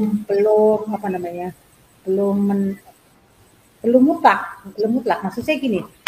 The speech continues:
ketika misalnya pengambilan keputusan dari lima puluh orang, katakanlah semua anggota fraksi P K S, pastilah sepuluh orang itu tadi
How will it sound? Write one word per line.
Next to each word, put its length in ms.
ketika 320
misalnya 960
pengambilan 560
keputusan 880
dari 400
lima 400
puluh 400
orang, 560
katakanlah 560
semua 760
anggota 360
fraksi 320
P 160
K 240
S, 80
pastilah 480
sepuluh 320
orang 240
itu 80
tadi 240